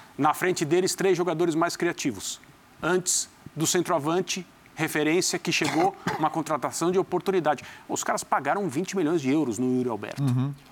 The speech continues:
Speaker 1: O mundo tá envolvido numa situação de conflito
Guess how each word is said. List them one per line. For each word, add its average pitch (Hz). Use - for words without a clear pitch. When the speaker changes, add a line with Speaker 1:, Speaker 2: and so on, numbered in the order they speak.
Speaker 1:
O 160
mundo 170
tá 143
envolvido 139
numa 131
situação 135
de 135
conflito 165